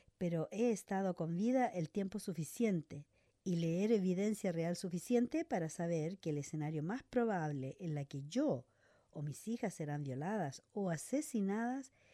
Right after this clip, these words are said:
es a través de alguien que conocemos muy bien, probablemente en la casa de la familia o por un actual o ex boyfriend o marido.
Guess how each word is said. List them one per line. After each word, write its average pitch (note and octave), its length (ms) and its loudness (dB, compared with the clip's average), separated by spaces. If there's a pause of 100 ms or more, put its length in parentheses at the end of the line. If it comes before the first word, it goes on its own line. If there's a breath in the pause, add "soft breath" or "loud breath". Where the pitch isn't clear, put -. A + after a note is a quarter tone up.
(300 soft breath)
es B3 200 0
a C4+ 80 0
través G3 320 0
de G3+ 120 -2
alguien G#3 300 0
que F#3 120 -6
conocemos F3+ 580 -2
muy G3 200 2
bien, C4+ 340 2 (640 soft breath)
probablemente G#3 800 2
en A#3+ 100 4
la D#3+ 80 0
casa F3+ 380 -4
de F#3+ 100 2
la E3 80 0
familia E3+ 720 2 (460 soft breath)
o E3+ 140 0
por F3+ 160 2
un F3 100 4
actual G#3 600 0 (160)
o F#3 200 0
ex D#3+ 380 -4
boyfriend C4+ 540 2
o B3 60 4
marido. A3+ 540 0